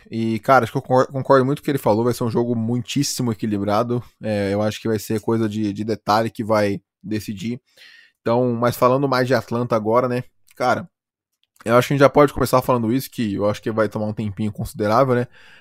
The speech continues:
mas, ah, Arthur Smith,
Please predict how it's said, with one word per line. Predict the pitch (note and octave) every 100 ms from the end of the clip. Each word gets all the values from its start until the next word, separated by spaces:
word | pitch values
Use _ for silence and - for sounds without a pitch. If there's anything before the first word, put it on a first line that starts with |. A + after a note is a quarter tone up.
| _
mas, | A#2+ C3 D#3 - - - -
ah, | A2+ A2 G#2 G2+ G2 G2 -
Arthur | F#2 A2 B2
Smith, | A2 A2+ B2 - C3+ A#2+ G#2+